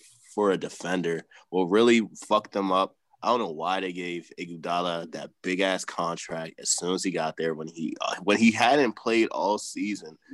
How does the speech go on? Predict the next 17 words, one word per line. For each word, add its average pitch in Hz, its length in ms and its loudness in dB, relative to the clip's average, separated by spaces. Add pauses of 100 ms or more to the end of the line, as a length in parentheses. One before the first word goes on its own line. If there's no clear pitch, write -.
(160)
and 95 100 -4
was 92 160 -4
already 107 480 2
falling 101 540 0
apart 101 440 -4
on 82 220 -10
Golden 87 360 -8
State, - 460 -8 (600)
and 104 220 0
then 107 160 2
just 101 220 -6
assume 95 600 -4
that 82 120 -8
he 98 120 -4
was 95 180 -2
just 87 140 -10
gonna, 76 360 -10